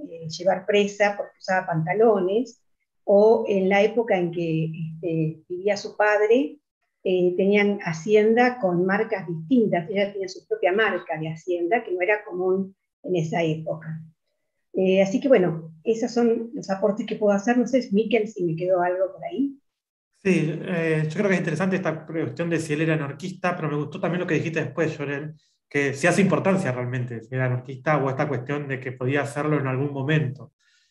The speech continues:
Speaker 2: Eh, no sé, pensando un poco, en realidad tenemos pocos escritos de él, básicamente las cartas estas.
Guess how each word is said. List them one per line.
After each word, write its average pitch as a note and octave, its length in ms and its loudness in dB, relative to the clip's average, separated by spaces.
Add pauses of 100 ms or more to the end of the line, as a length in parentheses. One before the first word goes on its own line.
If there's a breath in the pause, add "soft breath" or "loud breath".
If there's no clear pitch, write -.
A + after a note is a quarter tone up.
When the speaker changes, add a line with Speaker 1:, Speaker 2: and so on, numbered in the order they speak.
(300)
Speaker 2:
Eh, C3+ 640 0 (160)
no G3+ 160 -6
sé, G3 140 2
pensando A#3 400 4
un G#3 120 4
poco, A#3+ 260 2
en G3 60 0
realidad G#3+ 360 2
tenemos F#3 240 -2
pocos D#3 200 -2
escritos D3 460 -4
de C#3 180 -4
él, D3+ 220 -8
básicamente C#3 460 -4
las B2 160 -4
cartas C3+ 460 -4
estas. D#3+ 420 -6